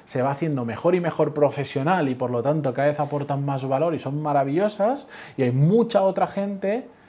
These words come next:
que con los años se va amuervando, se va acomodando, ya no quiere,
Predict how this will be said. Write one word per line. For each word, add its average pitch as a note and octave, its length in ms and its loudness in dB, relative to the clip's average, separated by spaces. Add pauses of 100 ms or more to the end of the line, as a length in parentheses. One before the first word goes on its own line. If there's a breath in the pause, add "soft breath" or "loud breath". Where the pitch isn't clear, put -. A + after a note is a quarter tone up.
(500 loud breath)
que C#3+ 160 0
con C3+ 160 2
los B2+ 200 2
años E3 260 2
se B2+ 140 -2
va D3 320 0
amuervando, A2 760 -2
se G#2 160 -12
va C#3+ 320 -2
acomodando, A#2+ 680 0
ya A2+ 180 -2
no C3+ 140 -6
quiere, D3+ 340 2